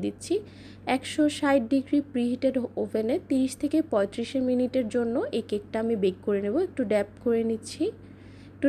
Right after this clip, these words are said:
ড্যাপ করে এটা আমি বেক করতে দিয়ে দিলাম। পঁয়ত্রিশ মিনিট লেগেছে, দেখুন পারফেক্টলি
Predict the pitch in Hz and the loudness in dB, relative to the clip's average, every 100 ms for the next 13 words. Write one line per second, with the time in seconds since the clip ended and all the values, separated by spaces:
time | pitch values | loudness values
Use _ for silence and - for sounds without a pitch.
0 | 233 233 233 - 262 370 415 247 226 226 | 4 4 2 -2 0 0 -2 -2 -2 0
1 | 220 214 - 208 - 196 190 180 180 180 | 0 -2 -6 -8 -6 0 0 0 -2 -6
2 | 202 - - - - - - - 269 294 | -12 -16 -20 -20 -20 -20 -14 2 4 4
3 | 302 302 311 320 285 233 208 214 277 247 | 2 4 6 6 6 4 2 0 2 2
4 | 247 262 247 214 214 269 269 262 | 2 0 0 0 0 -4 0 0